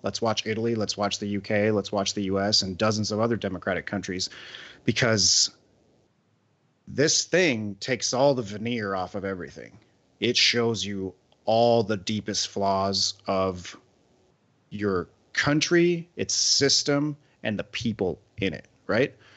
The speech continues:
And then on the flip side, like we're talking about, there's all this hope to look at and to see, well, what is gonna happen next time this happens?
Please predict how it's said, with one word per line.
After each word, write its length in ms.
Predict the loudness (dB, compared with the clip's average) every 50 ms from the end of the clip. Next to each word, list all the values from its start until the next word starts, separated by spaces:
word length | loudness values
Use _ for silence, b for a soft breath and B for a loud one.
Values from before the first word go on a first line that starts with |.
| b b b b b b b _ _ _ 0
And 180 | 0 2 2
then 120 | 2 2 2
on 100 | 0 0
the 60 | -2
flip 280 | -2 0 2 2 2 2
side, 260 | 0 0 0 0 0
like 180 | -2 -4 -4
we're 80 | -6 -6
talking 340 | -4 -4 -4 -4 -4 -4 -4
about, 300 | -2 0 -2 -2 -2 -6 _ _ _ _ 0
there's 220 | 2 2 2 2
all 120 | 0 -2 -2
this 340 | -2 0 0 0 -2 -2 -6 _ _ _
hope 460 | -16 -10 -2 2 4 4 2 2 -2 -18 _ _ _ _ _ _ _ -12
to 100 | -8 -6
look 240 | -4 -4 -4 -4 -6
at 280 | -6 -6 -6 -8 -10 _ _ _ _ _ _ _ _ _ _ _ _ _ -20 -12 -4 -2
and 180 | -2 0 0
to 80 | 0 0
see, 320 | 0 0 0 -2 -2 -2
well, 540 | -2 0 2 2 4 4 2 2 0 -4 -8 _ _ _ _
what 160 | -2 0 2 2
is 140 | 2 2
gonna 180 | 2 0 0 0
happen 340 | 0 0 -2 -2 -2 -4 -4
next 180 | -4 -6 -6
time 140 | -4 -6 -4
this 160 | -4 -6 -6
happens? 340 | -4 -4 -4 -4 -6 -8 -8